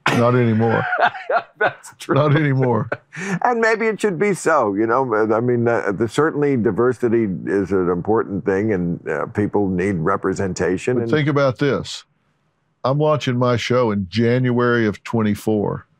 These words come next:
Speaker 1: election year. I intend to have a major impact on what happens. I think families
Speaker 2: Wow.
Speaker 1: in America are under attack. I think we've got to get rid of all of this noise and crap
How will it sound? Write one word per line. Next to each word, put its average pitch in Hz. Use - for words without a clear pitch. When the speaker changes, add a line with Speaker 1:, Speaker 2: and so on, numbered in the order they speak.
Speaker 1:
election 107
year. 101
I 123
intend 110
to 98
have 104
a 95
major 110
impact 107
on 98
what 98
happens. 101
I 127
think 120
families 107
Speaker 2:
Wow. 123
Speaker 1:
in 113
America 113
are 101
under 107
attack. 113
I 117
think 110
we've 110
got 113
to 107
get 107
rid 113
of 117
all 113
of 101
this 104
noise 113
and 90
crap 117